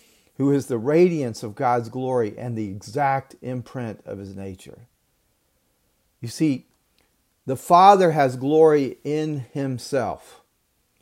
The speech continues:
The Son has the glory of the Father in himself. Moses had asked to see that glory, and now on the Mount of Transfiguration,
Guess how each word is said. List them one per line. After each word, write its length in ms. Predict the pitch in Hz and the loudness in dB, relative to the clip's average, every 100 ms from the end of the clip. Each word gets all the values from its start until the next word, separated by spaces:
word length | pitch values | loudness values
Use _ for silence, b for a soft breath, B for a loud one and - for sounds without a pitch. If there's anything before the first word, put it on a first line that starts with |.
| _ _ _ _ _ _ _ _ _ | _ _ _ _ _ _ _ _ _
The 120 | 135 | -6
Son 840 | 131 - - 208 202 151 107 135 123 _ _ _ _ _ | -4 -6 -2 0 2 0 -2 -8 -12 _ _ _ _ _
has 280 | 143 139 120 | 0 0 -2
the 120 | 127 | -6
glory 600 | 123 143 156 160 156 139 - 147 | -4 -2 2 4 4 2 -4 2
of 320 | 185 214 165 | 4 4 2
the 100 | 147 | -2
Father 640 | - 117 117 113 107 98 - | -2 -4 -2 -2 -2 -4 -8
in 240 | 127 117 | -8 -8
himself. 720 | 107 107 92 - 98 90 - _ _ _ _ _ _ _ _ _ _ _ - | -8 -10 -12 -8 -8 -8 -16 _ _ _ _ _ _ _ _ _ _ _ -8
Moses 600 | 123 147 165 139 131 113 | 0 4 4 2 -4 -4
had 180 | 113 101 | -6 -4
asked 460 | 123 131 131 - | -2 -2 -4 -10
to 80 | 113 | -16
see 360 | - - 160 151 | -16 -10 -6 -4
that 280 | 113 98 107 | -4 -6 -8
glory, 480 | 101 98 90 101 - _ _ _ _ _ _ _ | -6 -6 -6 -10 -16 _ _ _ _ _ _ _
and 160 | 120 117 | -10 -8
now 300 | 123 135 127 | -6 -4 -4
on 200 | 117 123 | -4 -6
the 60 | 113 | -8
Mount 400 | 120 120 123 107 | -8 -8 -8 -12
of 100 | 95 | -16
Transfiguration, 1300 | - 113 110 - 101 95 110 113 107 - 82 80 | -12 -10 -12 -12 -10 -8 -6 -6 -8 -14 -18 -18